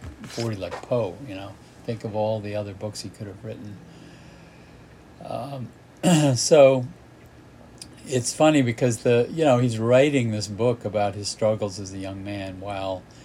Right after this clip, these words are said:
you know, in this beautiful, scenic, um, escapade with his wife, Charmian, on their boat, you know, s-, sailing around the Pacific. Um,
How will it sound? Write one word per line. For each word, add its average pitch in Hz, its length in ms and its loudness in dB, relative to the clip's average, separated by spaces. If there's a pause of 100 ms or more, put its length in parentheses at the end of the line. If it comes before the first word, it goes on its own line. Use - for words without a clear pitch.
(260)
you 120 80 -2
know, 110 140 2
in 98 60 -6
this 95 120 -8
beautiful, 101 680 -6 (500)
scenic, 107 500 -4 (920)
um, 104 480 -8 (1200)
escapade 98 720 -2
with 101 160 -10
his 104 320 -10
wife, 107 360 -2
Charmian, 98 640 -6 (520)
on 101 200 -2
their 98 160 -6
boat, 110 420 0
you 104 100 -10
know, 101 100 -8
s-, - 400 -12
sailing 113 460 -6
around 104 220 -4
the 98 60 -10
Pacific. - 680 -6 (800)
Um, 104 600 -6